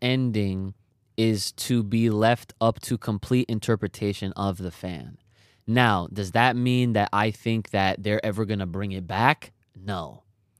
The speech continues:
I think Attack on Titan is done. And it's done, done.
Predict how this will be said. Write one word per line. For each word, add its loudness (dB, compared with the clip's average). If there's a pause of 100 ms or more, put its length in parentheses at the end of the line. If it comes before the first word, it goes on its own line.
(200)
I 8
think 0
Attack 0
on 0
Titan 2
is -6
done. -8 (580)
And 0
it's -2
done, 2
done. -10